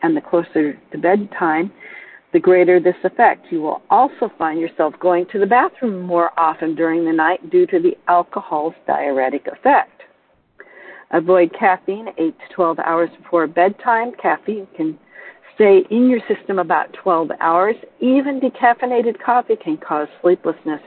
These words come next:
in some people. So if you have difficulty falling asleep, avoid any caffeinated beverages, including soft drinks, after lunchtime. Don't eat dinner too close to bedtime. A late evening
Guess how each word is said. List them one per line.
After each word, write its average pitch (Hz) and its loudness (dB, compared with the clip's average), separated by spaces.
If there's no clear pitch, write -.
in 156 -8
some 160 -4
people. - -4
So 196 6
if 190 2
you 190 0
have 190 -2
difficulty 208 -4
falling 190 0
asleep, 226 0
avoid 185 4
any 240 2
caffeinated 180 -2
beverages, 165 0
including 175 0
soft 226 -2
drinks, 170 -4
after - -2
lunchtime. 226 -2
Don't 175 2
eat 226 -4
dinner 240 0
too 269 0
close 392 2
to 214 0
bedtime. 156 -4
A 170 6
late 185 4
evening 190 -6